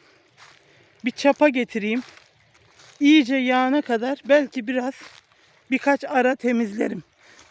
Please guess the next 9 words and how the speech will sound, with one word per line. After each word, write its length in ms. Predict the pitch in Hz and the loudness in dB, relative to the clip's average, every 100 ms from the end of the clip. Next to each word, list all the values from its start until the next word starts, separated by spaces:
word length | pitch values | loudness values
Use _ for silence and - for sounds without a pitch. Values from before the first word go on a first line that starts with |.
| 339 - | -4 0
<clears throat> 280 | 349 359 202 _ _ _ _ _ _ - | 4 4 2 _ _ _ _ _ _ -4
Ne 140 | 262 | -2
kadar 300 | 294 262 233 | 0 -2 -4
temizlersem 800 | 226 247 247 233 254 240 - 285 | -4 -2 -2 0 0 -2 -2 -4
kâr. 400 | 311 - 240 185 _ _ _ _ _ _ _ _ _ _ _ _ _ _ _ _ _ _ _ _ _ _ _ _ _ _ _ _ _ _ _ _ _ - _ _ - - - - - - - _ | -4 -2 -2 -2 _ _ _ _ _ _ _ _ _ _ _ _ _ _ _ _ _ _ _ _ _ _ _ _ _ _ _ _ _ _ _ _ _ -20 _ _ -20 -20 -20 -20 -20 -20 -20 _
O 120 | 277 277 | -8 -2
kadar 360 | 240 226 214 | 0 0 0
da 80 | 247 | 0
yağmıyor. 520 | 254 233 240 214 185 | 0 0 0 -2 -6